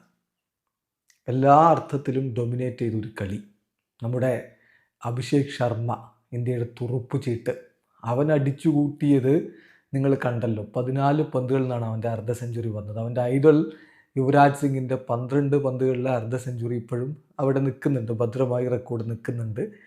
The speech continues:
എന്നാൽ പോലും ഇവൻ്റെ അടി കൊണ്ട് വലഞ്ഞു.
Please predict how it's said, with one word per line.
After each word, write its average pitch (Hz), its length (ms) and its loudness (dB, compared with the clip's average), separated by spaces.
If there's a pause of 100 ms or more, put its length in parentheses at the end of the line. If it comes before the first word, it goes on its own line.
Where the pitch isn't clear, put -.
(360)
എന്നാൽ 139 220 6
പോലും 160 320 4
ഇവൻ്റെ 147 340 2
അടി 127 440 0 (200)
കൊണ്ട് 131 340 -2
വലഞ്ഞു. 113 760 -2